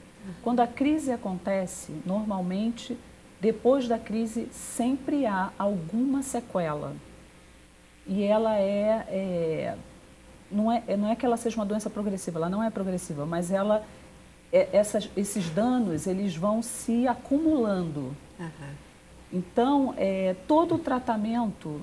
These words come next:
Speaker 2: gera em torno de não deixar a crise acontecer. Por isso a medicação tão importante, por isso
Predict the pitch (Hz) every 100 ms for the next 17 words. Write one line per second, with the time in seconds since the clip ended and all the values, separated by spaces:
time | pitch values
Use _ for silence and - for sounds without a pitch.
0 | 196 151 165 214 233 220 175 - 196 190
1 | 202 214 226 226 214 170 180 175 180 208
2 | 254 269 262 254 - 220 226 226 190 208
3 | 208 214 208 196 - - - - - 220
4 | 208 240 240 226 220 202 - 202 208 196
5 | 202 214 208 185 - 180 185 196 - -
6 | - - - 214 202 240 247 -